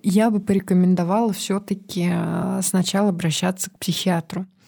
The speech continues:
Опять же, вот возвращаясь к тому, что я только что сказала, если все хорошо, психиатр с большим удовольствием об этом скажет. Я очень люблю говорить, что вам моя помощь не нужна.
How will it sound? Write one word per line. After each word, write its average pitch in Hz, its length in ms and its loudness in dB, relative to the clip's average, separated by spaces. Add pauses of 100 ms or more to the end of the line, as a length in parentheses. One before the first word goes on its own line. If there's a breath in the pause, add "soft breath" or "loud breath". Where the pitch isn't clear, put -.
(360 loud breath)
Опять 185 280 0
же, 190 80 2
вот 185 140 -2
возвращаясь 175 580 -2
к - 60 -14
тому, 190 340 2
что - 180 -4
я 180 60 2
только 185 280 -2
что - 200 -4
сказала, 220 480 2
если 196 400 4
все 175 180 -4
хорошо, 226 480 0
психиатр 196 560 -2
с 180 80 0
большим 180 420 2
удовольствием 175 540 0
об 160 140 -2
этом 165 200 -6
скажет. 220 420 -2
Я 165 120 -4
очень 170 300 -6
люблю 165 220 -8
говорить, 165 420 -6
что - 180 -4
вам 165 220 0
моя 175 120 -6
помощь 165 400 -6
не 175 80 -4
нужна. 202 460 -2